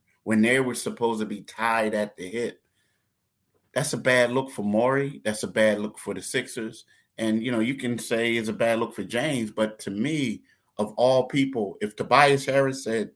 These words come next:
"Daryl Morey's a liar," if, if Joel Embiid said, "Daryl Morey's a liar," um, Maxey,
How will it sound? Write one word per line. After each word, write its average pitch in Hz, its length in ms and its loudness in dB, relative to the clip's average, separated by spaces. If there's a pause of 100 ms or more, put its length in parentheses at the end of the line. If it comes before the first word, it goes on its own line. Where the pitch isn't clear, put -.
(180)
"Daryl 113 240 6
Morey's 101 340 2
a 95 60 -4
liar," 95 400 -2 (920)
if, 120 320 6 (340)
if 107 140 -4
Joel 117 340 2
Embiid 120 440 -2
said, 98 420 -4
"Daryl 104 280 2
Morey's 101 360 0
a 95 60 -4
liar," 90 520 -4 (460)
um, 92 480 -6 (240)
Maxey, 107 720 2